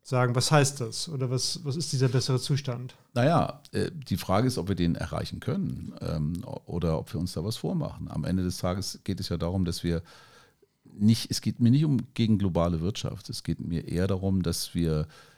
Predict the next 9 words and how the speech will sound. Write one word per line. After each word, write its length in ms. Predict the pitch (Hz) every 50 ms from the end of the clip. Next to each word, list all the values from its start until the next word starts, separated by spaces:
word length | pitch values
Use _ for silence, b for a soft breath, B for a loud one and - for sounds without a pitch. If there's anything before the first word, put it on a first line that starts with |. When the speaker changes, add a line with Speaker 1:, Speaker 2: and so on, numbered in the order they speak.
| b b b _ _ _ _ _ _ _ _ _ _ _
Speaker 2:
die 180 | 104 104 -
Abhängigkeiten 800 | - 120 - 131 135 131 117 - - - 104 98 98 - 101 95 90
von 260 | - - 92 85 80
autokratischen 640 | 92 98 98 - - - - 87 80 - 98 92 87
Systemen, 680 | 78 78 76 - - 127 123 123 85 85 110 127 131 - _ _ _ _ _ _ _ _ _ _ _
äh, 220 | - - - - -
dass 280 | - - 98 - -
wir 100 | - 95
damit, 420 | 85 90 87 95 110 117 - -